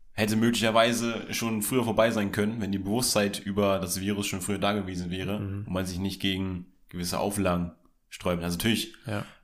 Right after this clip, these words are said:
Speaker 1: alle Auflagen sind auch nicht gut so, bla,
Speaker 2: Ja.
Speaker 1: versteht auch nicht jeder, aber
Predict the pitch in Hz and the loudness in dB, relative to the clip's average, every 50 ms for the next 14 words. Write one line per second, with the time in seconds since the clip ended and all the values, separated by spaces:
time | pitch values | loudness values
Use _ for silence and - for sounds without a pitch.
0 | _ _ - 101 104 104 104 98 101 95 92 101 95 92 90 87 - 101 110 110 | _ _ -2 0 2 4 4 4 4 2 2 2 2 2 0 0 2 2 2 2
1 | 107 - 107 107 104 101 - 104 104 104 101 101 101 - 101 98 98 101 101 101 | 2 0 0 0 0 2 2 4 4 4 2 0 -2 -2 2 4 4 4 4 2
2 | 101 101 - - _ - 113 113 117 - - 104 - 101 101 98 92 95 98 92 | -2 -6 -10 -18 _ -8 -6 -6 -4 -4 -4 -4 -2 -2 -2 -2 -2 -2 -2 0
3 | 98 95 90 - - 90 92 92 90 87 85 82 - - - | 0 0 0 0 0 0 0 2 2 0 0 0 -4 -10 -18